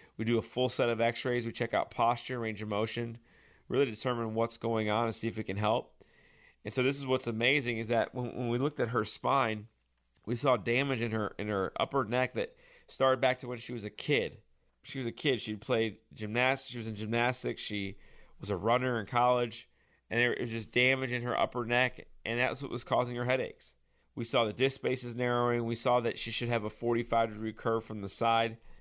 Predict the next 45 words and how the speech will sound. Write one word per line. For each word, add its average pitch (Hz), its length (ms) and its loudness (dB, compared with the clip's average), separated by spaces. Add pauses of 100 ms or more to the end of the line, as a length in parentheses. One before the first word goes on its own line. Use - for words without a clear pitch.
And - 100 -10
she 127 120 0
was 113 120 0
down 117 180 2
to 107 80 -4
twenty 127 360 2
degrees. 120 380 0
She - 120 -2
had 117 100 0
lost 117 240 2
over 104 180 -4
fifty - 280 -6
percent 117 320 -4
of 110 80 -2
the 107 80 -2
curve 113 300 0
in 123 60 -2
her 123 120 -2
neck. 127 340 -2 (420)
Uh, 117 100 2
and 113 280 2
at 110 140 0
her 135 160 4
age, 120 240 4
in 117 80 -2
her, 110 160 -2
in 107 140 -4
her 107 140 0
late 120 240 0
thirties, 120 400 0
I 113 40 0
mean, 110 100 -2
there 120 120 2
was 104 120 -2
no 117 220 2
way 123 120 4
her 117 80 2
body 113 280 2
was 101 160 -4
healing. 120 340 -2
That's 104 200 -2
what 90 80 -10
was 76 80 -10
causing 110 420 0
everything. 104 540 -4